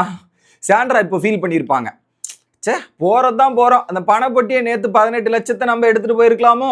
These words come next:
அப்படின்ற மாதிரி ஃபீல் பண்ணியிருப்பாங்க. கடைசியில பதினெட்டு லட்சமும் போச்சு, கடைசி இதுவும் போச்சு, ஃபினாலே வீக்கும் போச்சு அப்படின்ற மாதிரி ஆகி போச்சுல்ல. ஆனா நல்லதுதான், இது இந்த ஒரு எலிமினேஷனை மக்கள்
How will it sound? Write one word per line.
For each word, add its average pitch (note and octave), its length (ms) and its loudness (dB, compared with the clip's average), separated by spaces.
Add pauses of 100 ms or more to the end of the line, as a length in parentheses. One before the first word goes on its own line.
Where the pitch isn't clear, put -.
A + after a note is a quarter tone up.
(140)
அப்படின்ற F#3 400 -2
மாதிரி G3+ 160 -2
ஃபீல் F#3+ 220 -4
பண்ணியிருப்பாங்க. D#3+ 500 -2
கடைசியில F3 640 0
பதினெட்டு C#3+ 360 -6
லட்சமும் F3+ 400 -4
போச்சு, F3 480 -2 (220)
கடைசி D#3 500 -6 (140)
இதுவும் A3+ 380 0
போச்சு, F3+ 300 -2 (100)
ஃபினாலே A3 380 2
வீக்கும் G#3 300 -2
போச்சு F#3 480 -2
அப்படின்ற E3 300 -2
மாதிரி E3 160 -2
ஆகி D3+ 140 2
போச்சுல்ல. C#3+ 420 -4 (140)
ஆனா D#3+ 180 -2
நல்லதுதான், F#3+ 560 -2
இது F3 340 -2
இந்த G#3 280 0
ஒரு G#3 140 6
எலிமினேஷனை G#3 540 -2
மக்கள் F3+ 340 0